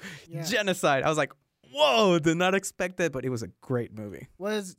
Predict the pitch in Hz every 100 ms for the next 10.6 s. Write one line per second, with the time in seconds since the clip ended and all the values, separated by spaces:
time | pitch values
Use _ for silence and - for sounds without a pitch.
0 | 143 156 143 151 165 175 - 175 185 170
1 | 131 - 160 143 - 165 160 165 160 151
2 | 147 139 131 113 _ _ _ _ 151 -
3 | _ _ _ - - 180 156 156 170 -
4 | _ _ 135 147 147 147 - 147 156 135
5 | 151 - 143 131 139 135 113 _ _ _
6 | _ _ _ _ _ _ _ _ 156 147
7 | 165 165 165 156 156 - - 156 - 160
8 | 156 151 151 160 147 156 170 175 - 156
9 | 147 151 117 147 165 165 165 160 156 -
10 | 156 151 151 147 135